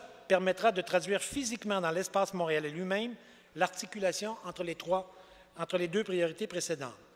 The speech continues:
Ce qui m'amène à la priorité trois, redévelopper les innombrables terrains vacants ou sous-employés de Montréal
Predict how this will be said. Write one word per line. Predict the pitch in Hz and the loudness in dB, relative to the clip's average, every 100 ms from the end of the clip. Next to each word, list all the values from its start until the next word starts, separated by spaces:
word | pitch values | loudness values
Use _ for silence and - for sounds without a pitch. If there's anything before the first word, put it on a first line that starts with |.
| - - - | -20 -20 -16
Ce | - | -8
qui | |
m'amène | 151 147 185 | -2 0 0
à | 160 | 0
la | 143 | -2
priorité | 165 160 143 143 147 | -2 -4 -4 -6 -10
trois, | - - 190 233 - - - | -6 2 2 2 -10 -20 -18
redévelopper | 135 170 220 233 196 185 220 | 2 4 4 2 0 0 0
les | 185 160 185 | 0 0 0
innombrables | 226 202 175 196 175 151 | 2 2 2 2 2 -2
terrains | - 202 208 | 0 0 2
vacants | 185 175 196 185 | 2 2 0 -2
ou | |
sous-employés | 156 180 180 160 165 185 | -4 -4 -4 -2 -4 -4
de | 160 | -4
Montréal | 147 143 147 175 | -2 0 0 0